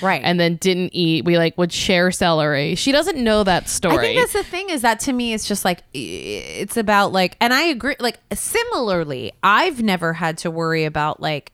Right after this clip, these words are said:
Speaker 1: can I pay my rent? Like, will I, like, go in the street? Like,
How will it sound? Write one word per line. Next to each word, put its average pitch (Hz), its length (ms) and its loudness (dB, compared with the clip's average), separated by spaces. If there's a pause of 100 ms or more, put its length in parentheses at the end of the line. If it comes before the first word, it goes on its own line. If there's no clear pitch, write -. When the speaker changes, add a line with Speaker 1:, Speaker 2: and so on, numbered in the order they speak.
Speaker 1:
can 180 280 -2
I 165 120 -2
pay 165 200 -8
my 147 160 -8
rent? 120 420 -12
Like, 165 300 -4 (400)
will 202 400 4
I, 180 260 4
like, 170 280 -2
go 175 360 4
in 170 220 -2
the 151 60 -10
street? 127 480 -10
Like, 156 220 -8